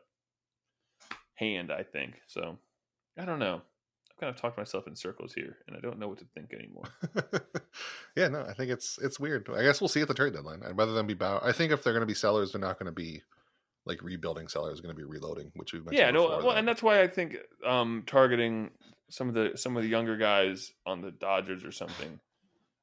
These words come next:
Speaker 1: uh, who would be available for a guy like Brad Hand would be a good move, 'cause it would immediately get them better. Like, I do think, you know, like, the impact of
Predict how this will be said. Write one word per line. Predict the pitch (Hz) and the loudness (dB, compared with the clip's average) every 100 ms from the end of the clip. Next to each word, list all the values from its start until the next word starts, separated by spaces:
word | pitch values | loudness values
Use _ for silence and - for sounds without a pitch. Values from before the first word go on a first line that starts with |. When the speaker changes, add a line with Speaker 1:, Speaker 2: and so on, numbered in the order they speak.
| - | -14
Speaker 1:
uh, | 82 58 53 _ _ - | -10 -8 -10 _ _ -8
who | 120 | -6
would | 117 117 104 | -2 -4 -2
be | 120 | -4
available | 95 113 98 73 73 76 87 | 0 2 2 0 -2 -4 -8
for | 107 87 | -6 -4
a | 80 | -4
guy | 95 | -2
like | 73 - | -2 -4
Brad | 71 71 | -8 -8
Hand | 76 65 71 | -10 -14 -14
would | 98 98 | -10 -10
be | 87 | -8
a | 85 | -8
good | 87 | -8
move, | 104 98 - | -6 -8 -8
'cause | 110 | -8
it | 98 | -4
would | 110 | -4
immediately | 110 139 170 123 117 | -2 -2 0 2 4
get | 113 110 | 2 0
them | 95 92 | -4 2
better. | 131 117 76 - _ _ _ _ _ _ | 4 6 4 -2 _ _ _ _ _ _
Like, | 107 - | -6 -2
I | 110 | 0
do | 120 131 | 2 2
think, | 123 110 - - | 2 -4 -8 -6
you | 156 | -4
know, | 69 | 0
like, | 82 110 | 0 0
the | 127 | -2
impact | 127 120 117 | 2 4 4
of | 98 82 | 0 -8